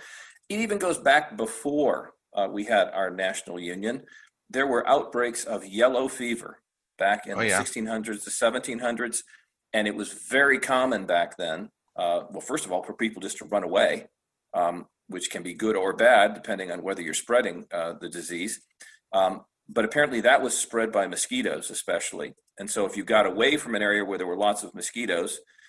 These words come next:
Speaker 1: you probably were gonna be safe. And the, and if you did get sick, the city or the, the county or the state would quarantine you. And so this has been going on since time immemorial.
Speaker 2: Yeah, that was interesting to me,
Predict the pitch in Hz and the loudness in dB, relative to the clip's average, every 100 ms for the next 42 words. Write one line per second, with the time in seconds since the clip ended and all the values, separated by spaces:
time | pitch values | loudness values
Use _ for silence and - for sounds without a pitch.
0 | _ _ _ - 101 - - - 98 104 | _ _ _ -8 -8 -2 2 2 0 -4
1 | 92 98 90 - - - 185 110 - - | -6 -6 -6 -6 -2 2 2 0 -10 -6
2 | 113 110 113 113 _ 110 - - _ - | 0 0 0 -6 _ -20 -20 -20 _ -16
3 | 101 107 113 104 107 107 - 147 117 123 | -4 -4 -2 -4 -4 -6 -2 -2 0 0
4 | - 123 156 - _ - 113 - 127 156 | 0 0 -2 -6 _ -8 -4 -2 0 0
5 | - 104 101 95 - - 107 - 160 104 | 0 -2 -2 -6 -6 -4 -2 -2 -2 -2
6 | 107 - 120 123 139 - 202 311 233 220 | -4 -2 -2 -2 -6 -4 -2 -2 -4 -8
7 | - - _ _ _ _ _ 226 - 185 | -10 -14 _ _ _ _ _ -8 -4 -2
8 | 262 320 180 127 127 120 135 143 123 104 | -2 -2 -4 -2 2 2 2 -2 -4 -6
9 | - 117 101 92 87 95 98 82 - _ | -2 -2 0 -4 -6 -6 -6 -6 -10 _
10 | _ _ _ _ _ - - - 117 98 | _ _ _ _ _ -20 -10 2 4 4
11 | - 120 139 120 131 - 123 - 110 - | 4 4 4 2 2 2 2 2 0 0
12 | 110 95 | 0 0